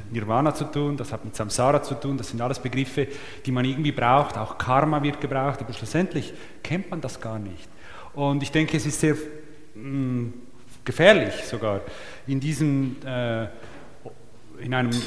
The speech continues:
offenen Rahmen wie, äh, so ein Diskussionsgruppe, man kann das studieren, man kann das sicher auseinandersetzen, aber so sch-, leichtfertig mit diesen Begriffen umzugehen. Ich mache mal einen Versuch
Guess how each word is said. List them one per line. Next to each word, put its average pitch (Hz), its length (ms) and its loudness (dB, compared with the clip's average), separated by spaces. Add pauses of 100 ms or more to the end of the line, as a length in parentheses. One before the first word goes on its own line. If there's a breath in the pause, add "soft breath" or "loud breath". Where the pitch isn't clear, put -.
(100)
offenen 151 400 4
Rahmen 139 640 4 (160)
wie, 120 540 0
äh, 113 480 -2 (240 loud breath)
so - 140 -4
ein 110 280 -2 (920)
Diskussionsgruppe, 139 800 0
man 107 160 -2
kann 110 140 -4
das 104 100 -8
studieren, 123 420 -4
man 127 140 -4
kann 110 140 -6
das 107 140 -8
sicher 107 320 -4
auseinandersetzen, 117 760 -4
aber 123 180 0 (340 loud breath)
so - 140 -6
sch-, 120 180 -6
leichtfertig 135 640 0
mit 123 160 -6
diesen 123 240 -4
Begriffen 151 400 -4
umzugehen. 135 600 -4 (400 loud breath)
Ich - 180 -10
mache 139 260 0
mal 131 140 0
einen 123 180 2
Versuch 190 540 -2